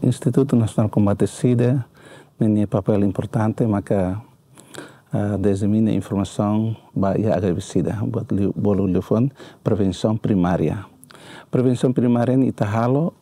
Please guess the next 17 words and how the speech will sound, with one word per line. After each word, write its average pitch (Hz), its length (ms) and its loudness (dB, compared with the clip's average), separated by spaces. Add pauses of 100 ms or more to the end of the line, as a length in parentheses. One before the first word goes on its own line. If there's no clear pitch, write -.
(140)
ba 104 260 0
ia 120 500 0
é 110 120 -2
mas 104 180 -2
sira 107 340 -2
neve, 107 400 0
sida 95 380 -2 (140)
konamoras. 92 840 -2 (680)
No, 92 180 0
ita 90 500 0
instituto 98 720 -2
aviso. 101 540 0 (640)
Lahare 139 460 2
ba 123 80 2
nini 113 480 4 (100)
ras, 113 440 0
cor, 107 500 0